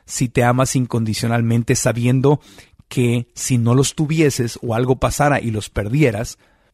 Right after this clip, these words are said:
número uno, los puedes volver a crear, pero aun que no los crearas,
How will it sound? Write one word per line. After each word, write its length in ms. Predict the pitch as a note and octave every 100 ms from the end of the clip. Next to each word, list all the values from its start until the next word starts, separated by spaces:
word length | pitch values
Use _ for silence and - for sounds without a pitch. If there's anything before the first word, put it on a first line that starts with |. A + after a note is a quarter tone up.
| -
número 260 | C3+ C#3
uno, 160 | A#2+ D3+
los 160 | C3 -
puedes 240 | B2+ A#2
volver 240 | G#2+ A2+
a 60 | A2+
crear, 340 | - B2 D3
pero 200 | - A#2
aun 440 | D#2+ A#2 D3+ F3+ D#3
que 120 | A#2+
no 120 | A#2+
los 160 | B2+ -
crearas, 520 | C3 B2 A#2+ B2 -